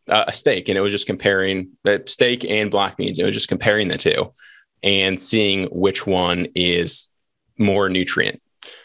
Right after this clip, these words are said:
like, has more nutrients in it. And it showed that the, the steak and the black beans, it showed them ha-, having the equal amount of protein. And then it showed that the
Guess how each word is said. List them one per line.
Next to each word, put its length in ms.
like, 160
has 160
more 160
nutrients 400
in 140
it. 140
And 120
it 140
showed 560
that 360
the, 280
the 120
steak 340
and 100
the 60
black 300
beans, 560
it 180
showed 240
them 140
ha-, 240
having 280
the 140
equal 220
amount 200
of 80
protein. 580
And 180
then 80
it 140
showed 640
that 440
the 540